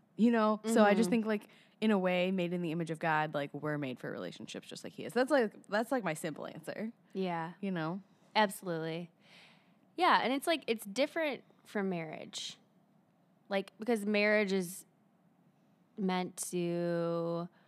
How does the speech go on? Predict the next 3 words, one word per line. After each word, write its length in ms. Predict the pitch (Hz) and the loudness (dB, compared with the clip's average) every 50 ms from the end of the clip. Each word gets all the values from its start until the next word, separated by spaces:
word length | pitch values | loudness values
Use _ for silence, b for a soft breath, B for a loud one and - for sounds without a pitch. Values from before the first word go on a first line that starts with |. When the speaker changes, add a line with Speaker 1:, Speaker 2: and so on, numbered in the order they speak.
| b b b b b _ _ - | b b b b b _ _ -6
Speaker 2:
uh, 580 | - - 170 170 98 - - - - - - - 208 202 _ _ _ _ _ _ _ _ _ _ _ _ _ _ _ _ - - _ _ _ _ _ _ _ _ _ _ _ _ _ _ _ _ - | -4 -2 -2 -2 -2 -4 -4 -6 -6 -8 -8 -10 -12 -14 _ _ _ _ _ _ _ _ _ _ _ _ _ _ _ _ -20 -20 _ _ _ _ _ _ _ _ _ _ _ _ _ _ _ _ -12
<laughs> 300 | 190 - - - _ - | -12 -12 -12 -20 _ -4
represent 880 | 226 262 277 269 - 247 294 302 240 208 - 269 254 202 208 202 - | -2 2 2 2 4 6 6 6 6 4 2 4 4 4 2 0 -4